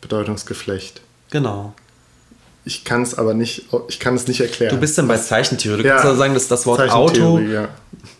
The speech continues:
Speaker 2: bedeutet irgendwie Auto, aber letztendlich, was ist das Wort schon? Letztendlich
Speaker 1: Ja.
Speaker 2: kann man nur gesichert sagen, oder ist ein A, da ist irgendwie ein U, ein T und ein O.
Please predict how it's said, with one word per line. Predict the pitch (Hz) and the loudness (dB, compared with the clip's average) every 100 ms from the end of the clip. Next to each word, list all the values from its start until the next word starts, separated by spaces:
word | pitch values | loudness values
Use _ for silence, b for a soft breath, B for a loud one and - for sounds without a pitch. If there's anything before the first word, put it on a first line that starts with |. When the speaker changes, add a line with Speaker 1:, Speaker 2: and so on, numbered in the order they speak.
| - | -4
Speaker 2:
bedeutet | 131 131 143 127 | 0 2 2 0
irgendwie | 120 135 135 110 | 2 2 2 0
Auto, | - 110 147 156 | 0 0 0 0
aber | 123 120 117 | 0 0 0
letztendlich, | 113 - 113 139 143 - - B B 170 - _ - - - | -2 -4 -4 -4 -4 -6 -8 B B -20 -20 _ -20 -20 -14
was | 123 - | -12 -10
ist | - | -6
das | 135 - | -4 -2
Wort | 107 98 | -2 0
schon? | 104 98 95 | 0 -2 -4
Letztendlich | 101 - 120 107 | -6 -2 0 0
Speaker 1:
Ja. | |
Speaker 2:
kann | 139 | 2
man | 127 117 | 2 2
nur | 127 151 127 | 2 2 0
gesichert | 139 131 135 143 | -2 -2 -2 -2
sagen, | 123 127 131 | 0 0 0
oder | 120 117 | 0 -2
ist | 110 | -2
ein | |
A, | - 110 127 165 | -4 -2 -2 0
da | 135 | -2
ist | 95 95 | -2 -4
irgendwie | 123 120 | -2 -4
ein | - | -4
U, | 120 151 | -4 -2
ein | 151 - | -2 -2
T | 131 131 | -2 -2
und | 127 110 | -2 -4
ein | |
O. | 104 101 | -4 -6